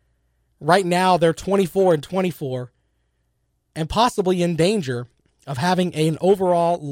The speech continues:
losing season. My, how the mighty have fallen with South Carolina. But once again, if Kentucky wins two out of three,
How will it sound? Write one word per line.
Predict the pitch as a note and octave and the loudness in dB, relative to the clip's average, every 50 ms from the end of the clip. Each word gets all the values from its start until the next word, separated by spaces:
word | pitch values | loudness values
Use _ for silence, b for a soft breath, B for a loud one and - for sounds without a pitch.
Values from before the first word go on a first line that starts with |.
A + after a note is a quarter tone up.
| C#3+ C#3 | -6 -2
losing | D#3+ G3 G#3+ A3 F#3+ E3 F#3+ F3 D#3 D3+ | 0 0 0 0 -2 -2 -2 -4 -4 -6
season. | - - - E3+ F#3 F#3+ E3 B2+ A2+ A2+ - _ _ _ _ _ _ _ _ _ _ _ _ _ _ _ _ _ _ _ _ _ _ | -8 -10 -8 -6 -4 -4 -6 -6 -10 -16 -20 _ _ _ _ _ _ _ _ _ _ _ _ _ _ _ _ _ _ _ _ _ _
My, | - D#3 E3+ F#3+ G3 F#3 | -10 -6 -4 -2 -2 -2
how | F3+ F3 E3+ | 0 0 -2
the | D#3 D#3+ | -2 -2
mighty | D#3 D#3 E3 F3 F#3+ F#3+ F3+ | -2 -2 -2 -2 -2 -4 -4
have | D#3 D#3 C#3 C3 | -4 -6 -6 -8
fallen | - - E3 D#3+ D3+ B2+ A2 G#2+ A2 - _ _ _ _ _ _ _ _ _ _ _ _ _ _ _ _ _ _ _ | -6 -4 -2 -2 -2 -4 -8 -12 -18 -20 _ _ _ _ _ _ _ _ _ _ _ _ _ _ _ _ _ _ _
with | D3 D3+ E3 F3 F3 - | -8 -2 0 0 0 -2
South | - - F3+ D#3+ D#3 D3 - | -2 -2 0 2 2 0 -2
Carolina. | - D#3 C#3+ C#3+ C#3+ C#3 C3+ B2+ A2 G2+ G#2+ - _ _ _ _ _ _ _ _ _ _ _ _ _ _ - | -2 -2 0 0 2 2 2 0 0 -2 -6 -12 _ _ _ _ _ _ _ _ _ _ _ _ _ _ 0
But | - F#3 F3+ | 2 2 4
once | G3 A3+ A3+ - - | 4 4 4 2 0
again, | F#3 E3+ G3+ G#3+ F3+ D3+ C3+ C3 A#2 _ _ _ _ _ _ _ _ _ _ _ _ _ _ _ _ _ _ _ _ _ _ _ _ _ _ - E3 | -4 -2 0 0 0 0 -2 -6 -10 _ _ _ _ _ _ _ _ _ _ _ _ _ _ _ _ _ _ _ _ _ _ _ _ _ _ -8 -8
if | F3 - | -6 -4
Kentucky | - F#3 D#3+ - A3+ A3+ - - A3+ | -4 -6 -4 0 -2 -2 -2 -2 -6
wins | A3 A3 A3 G#3 F3 - - | -2 0 0 0 0 -4 -6
two | - A#3 A#3 A3+ | -4 0 2 2
out | G#3 F#3+ E3 | 2 2 2
of | D3+ - | 0 -4
three, | - - A3+ A#3+ A#3+ A#3+ A#3 G3+ | -6 -4 -2 -2 -2 -2 -4 -6